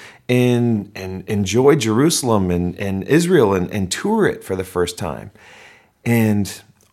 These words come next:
at almost sundown on Friday night, my wonderful, sweet Marie said, "Oh, I could really use a Starbucks." And like the American Christian I am, I thought,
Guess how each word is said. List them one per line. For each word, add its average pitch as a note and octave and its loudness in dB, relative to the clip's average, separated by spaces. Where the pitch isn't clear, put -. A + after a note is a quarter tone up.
at G2+ -2
almost F#3 6
sundown G2+ 2
on F2+ -4
Friday A#2 0
night, E2+ -2
my G2+ 2
wonderful, B2+ 2
sweet B2+ 0
Marie G#2+ 2
said, F#2+ -2
"Oh, - 0
I A3+ 2
could A#3 -2
really D#3 2
use C3 0
a A#2 -4
Starbucks." - -6
And A2+ 0
like F2+ -2
the G2+ -2
American C3 2
Christian B2+ -4
I B2+ 0
am, G#2 2
I G2 0
thought, A2+ 0